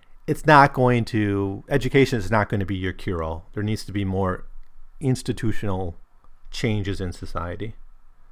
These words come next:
So education has limits. And, uh, I'm think-, I'm trying to think if, if Quicksand and Plumbun get into this the same way. I, certainly Plumbun does. Quicksand, I think,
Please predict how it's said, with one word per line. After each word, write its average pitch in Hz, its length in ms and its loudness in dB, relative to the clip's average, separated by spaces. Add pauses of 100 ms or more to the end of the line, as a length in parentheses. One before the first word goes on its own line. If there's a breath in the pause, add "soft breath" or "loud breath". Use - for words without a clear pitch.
(100)
So - 280 -10
education 104 460 -4
has 85 120 -4
limits. 87 420 -8
And, 120 200 -4 (1160 soft breath)
uh, 151 100 -14 (200)
I'm 151 120 0
think-, - 240 0
I'm - 80 6
trying 269 180 12
to 208 40 8
think 208 320 6
if, - 340 4
if - 180 -2
Quicksand 139 880 4
and 117 240 -2
Plumbun 107 760 0 (260)
get 120 140 2
into 113 200 0
this 98 180 -4
the 104 80 -6
same 98 300 -4
way. 90 360 -4
I, 120 120 -12 (180)
certainly 247 340 6
Plumbun 101 760 2 (120)
does. 90 560 -6 (880)
Quicksand, 170 720 6
I 139 140 6
think, - 680 -2